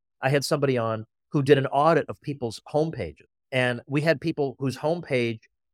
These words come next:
above the fold, there weren't any words. Like, we don't even know what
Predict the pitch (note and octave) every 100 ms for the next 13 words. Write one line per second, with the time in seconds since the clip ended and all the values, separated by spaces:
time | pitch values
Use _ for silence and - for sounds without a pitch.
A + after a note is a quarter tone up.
0 | _ _ - C3+ D#3 F#3+ E3+ D3 - G3+
1 | F3 D3 D3 E3+ D#3+ C3+ D#3 F#3 D#2+ -
2 | - _ _ _ _ _ _ B2+ C3 E3
3 | G3+ D3 C#3 B2 A#2+ -